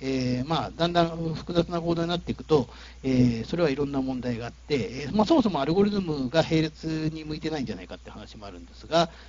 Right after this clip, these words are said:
えー、もしくは、えーと、まあ、並列に向かないような複雑なコードになっていて、そのままオープンエーピーにするには向いていないってことがあります。なので、えー、それはコードの整理をするとか、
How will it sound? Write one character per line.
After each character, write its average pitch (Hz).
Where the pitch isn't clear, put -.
え 156
ー、 -
も 185
し 165
く -
は、 135
え 139
ー -
と、 127
ま 143
あ、 -
並 160
列 -
に 156
向 147
か 160
な 160
い 156
よ 165
う -
な 143
複 -
雑 147
な 165
コ 139
ー 127
ド 120
に 120
な 117
っ -
て -
い 90
て、 -
そ 160
の 170
ま 180
ま 196
オ 156
ー -
プ 156
ン 156
エ 151
ー 143
ピ 143
ー 131
に 156
す -
る 143
に 180
は 131
向 135
い 131
て 131
い 135
な 127
い -
っ -
て -
こ -
と 156
が 123
あ -
り 85
ま -
す。 -
な 202
の 170
で、 185
え 170
ー、 156
そ 175
れ 175
は 170
コ 180
ー 180
ド 175
の 175
整 180
理 127
を 101
す 110
る 117
と 113
か、 92